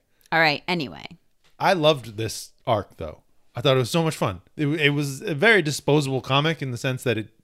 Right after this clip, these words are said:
Speaker 2: had nothing to do with anything.
Speaker 1: I
Speaker 2: It was
Speaker 1: mean,
Speaker 2: just
Speaker 1: I felt like it was like the Muppet Babies version
Speaker 2: Yes.
Speaker 1: of Age of Apocalypse.
Speaker 2: Yes, and I loved it. It was adorable. It was funny. It would. I liked the art.
Speaker 1: The art was great. I do agree that it was adorable.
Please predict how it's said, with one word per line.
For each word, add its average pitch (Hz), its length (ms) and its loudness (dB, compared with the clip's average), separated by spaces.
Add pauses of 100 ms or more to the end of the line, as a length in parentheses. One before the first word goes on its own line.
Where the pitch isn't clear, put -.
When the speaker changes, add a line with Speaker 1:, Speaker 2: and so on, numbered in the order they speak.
(300)
Speaker 2:
had 113 280 -6
nothing 117 320 -4
to 113 100 -12
do 123 100 -2
with 110 120 -2
anything. 127 280 -2
Speaker 1:
I - 40 2
Speaker 2:
It - 20 0
was 135 80 -2
Speaker 1:
mean, 349 180 -2
Speaker 2:
just - 200 -8 (320)
Speaker 1:
I 285 180 -2 (120)
felt 339 220 4
like 302 240 -2
it 262 120 -4
was 226 160 -6
like 220 320 -4
the 170 140 0
Muppet 254 580 2
Babies 214 420 -2
version 190 440 -2
Speaker 2:
Yes. 185 160 4
Speaker 1:
of - 60 -4
Age 170 280 0
of 139 100 -2
Apocalypse. 170 540 0
Speaker 2:
Yes, - 340 2
and 143 200 0
I 160 80 4
loved 175 340 4
it. 123 120 2
It 120 60 0
was 135 160 0
adorable. 160 540 4
It 160 100 4
was 131 140 2
funny. 175 500 0
It 131 280 0
would. 143 260 0 (280)
I 120 120 -2
liked 143 240 0
the 120 100 -4
art. 160 440 0 (460)
Speaker 1:
The 185 220 0
art 147 160 0
was - 160 -6
great. 185 280 -4
I 185 140 -4
do 175 220 -6
agree 190 220 -4
that 202 140 -6
it 214 80 -4
was 226 140 -10
adorable. 156 880 -6